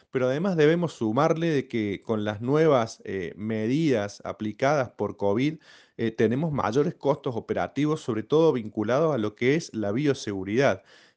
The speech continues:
Es decir, evitar la transmisión de enfermedades, no solo del covid, sino de absolutamente todas las enfermedades que se pueden llegar a transmitir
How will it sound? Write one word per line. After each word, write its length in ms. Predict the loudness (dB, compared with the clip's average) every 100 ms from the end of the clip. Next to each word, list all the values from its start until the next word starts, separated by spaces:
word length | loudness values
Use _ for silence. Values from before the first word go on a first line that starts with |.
| -10
Es 100 | -4
decir, 460 | -4 -2 -2 -2 0
evitar 600 | -4 -4 -8 -2 -2 0
la 180 | -2 -2
transmisión 800 | -4 -4 -6 -8 -8 -2 -2
de 80 | -2
enfermedades, 560 | -4 -2 -2 0 0 -2
no 120 | -6
solo 260 | -4 0 0
del 140 | 0
covid, 280 | 0 0 -2
sino 220 | -4 -4
de 60 | -4
absolutamente 560 | -4 -6 -4 -6 -6
todas 220 | -2 -2
las 80 | -2
enfermedades 460 | -4 -6 -6 -6 -6
que 80 | -10
se 80 |
pueden 260 | -8 -4 -4
llegar 220 | -2 -4
a 40 | -6
transmitir 640 | -12 -10 -12 -4 -4 -4